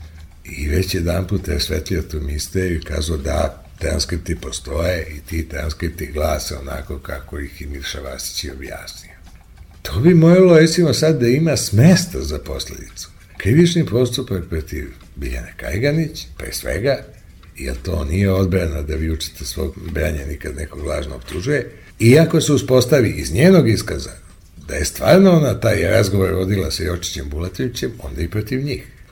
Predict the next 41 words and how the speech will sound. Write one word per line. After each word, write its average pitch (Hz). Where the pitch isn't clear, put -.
Ništa 113
se 123
ne 95
događa. -
Tako 180
da, 151
to 143
učešće 156
Koštunicino 143
u 101
svim 143
tim 160
događajima, 117
ono, 151
ono 123
bode 160
oči, -
ono 110
moje 147
da 190
dobije 151
neko 117
objašnjenje. 98
Kad 127
me 180
neko 185
pita, 170
„Pa 139
jel 135
ti 185
imaš 196
dokaza 180
da 123
je 127
Koštunica 147
učestvovao 131
u 113
pobuni, 127
da 107
je 127
učestvovao?” 120